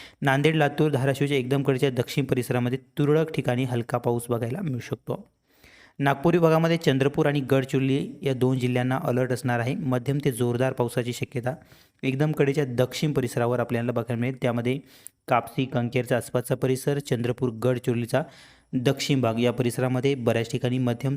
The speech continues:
तर काही काही ठिकाणी जोरदार पाऊस विजांच्या कडकडाटासह, ढगांच्या गडगडाटासह होण्याची शक्यता आहे. भामरगड,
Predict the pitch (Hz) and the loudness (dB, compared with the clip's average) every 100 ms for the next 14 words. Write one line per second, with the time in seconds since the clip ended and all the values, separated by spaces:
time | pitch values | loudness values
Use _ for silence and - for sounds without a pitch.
0 | 135 135 120 123 147 139 127 135 143 127 | -2 0 0 2 0 -2 -2 0 -2 0
1 | 120 120 123 - - 123 - 127 120 120 | 0 0 -2 -2 -2 0 -2 -2 0 -2
2 | 123 120 123 - 127 127 139 - 156 - | -2 -2 -2 0 0 0 -2 -2 -4 -8
3 | - _ - 123 131 139 147 127 120 123 | -20 _ -4 0 2 2 2 2 2 2
4 | 123 131 131 147 165 131 120 113 135 - | 2 -2 -2 -4 -2 -2 -2 -2 -6 -4
5 | - 113 127 123 120 120 123 113 123 | -4 -2 -2 0 0 2 0 0 -2